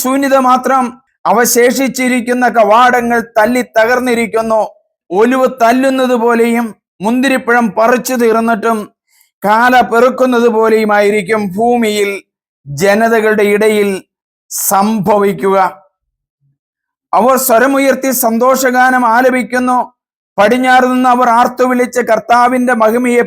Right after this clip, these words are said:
പ്രകീർത്തിക്കുന്നു. അതിനാൽ കിഴക്കും കർത്താവിനെ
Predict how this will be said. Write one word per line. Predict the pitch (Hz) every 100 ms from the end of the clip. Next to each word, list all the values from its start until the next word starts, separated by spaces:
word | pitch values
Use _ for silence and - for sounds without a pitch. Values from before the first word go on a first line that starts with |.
| 233
പ്രകീർത്തിക്കുന്നു. | 233 262 247 233 208 233 226 214 - _ _ _ _ _ _ _
അതിനാൽ | - 190 240 226 220 214
കിഴക്കും | 220 247 240 240 233 208 - _ -
കർത്താവിനെ | 190 196 226 226 226